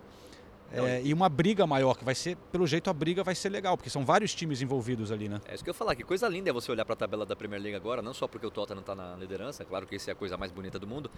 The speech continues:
Speaker 1: mas, pô, tem o Arsenal que só tá atrás por gols marcados, porque o saldo de gols é o mesmo também. Tem o City um ponto atrás, tem o Newcastle, Aston Villa, Brighton, Liverpool, todo mundo muito próximo.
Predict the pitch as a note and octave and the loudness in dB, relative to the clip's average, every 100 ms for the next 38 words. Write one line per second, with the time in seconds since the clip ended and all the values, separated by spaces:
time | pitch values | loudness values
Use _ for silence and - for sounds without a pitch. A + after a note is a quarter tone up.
0 | - - - B2 A#2+ D3+ G#2+ - - - | -16 -16 -4 -2 0 -2 -6 -8 -20 -6
1 | C#3+ D3+ C#3+ E3+ G3 F#3+ - F3 E3+ F3 | -2 6 8 8 6 0 2 2 2 2
2 | D3+ F3 G#3 - F#3 - C3+ F3 A#3+ A3+ | 4 4 2 -2 -6 -8 0 2 2 4
3 | B3+ - D#3+ C#3 - C#3 - E3+ D#3 C3 | 4 4 2 2 -2 -4 0 0 0 -2
4 | D#3+ F#3 G3+ E3+ D#3+ C3 B2 G#2+ G2 - | -2 0 -2 0 -2 -2 -6 -6 -6 -10
5 | - - D#3+ F3+ - G#3+ - G#3 G3 G3 | -20 -4 -2 0 -2 -2 -2 -2 -2 2
6 | F#3+ - D3 B2 G#2 - - - - D#3 | 2 4 2 2 0 -4 -14 -20 -4 0
7 | F3 F3 E3 D#3 D3 C#3 A2+ - - D3 | 4 6 6 4 2 0 -2 -8 -8 -6
8 | F#3 F#3 E3 D#3+ - A#2+ D3 - F3 C#3 | 4 10 10 10 2 0 0 2 2 2
9 | D3 F#3 D#3 B2 A2 A#2 D#3+ E3+ D#3 - | 0 2 4 2 2 8 10 12 8 2
10 | C3 A#2 C3 F3 D#3+ C#3 C#3+ G#3 A3 A3+ | -4 -4 -4 -4 -2 -2 2 2 2 0
11 | A#3+ B3+ - E3 F#3+ - F#2+ | -2 -2 -2 0 0 -4 -12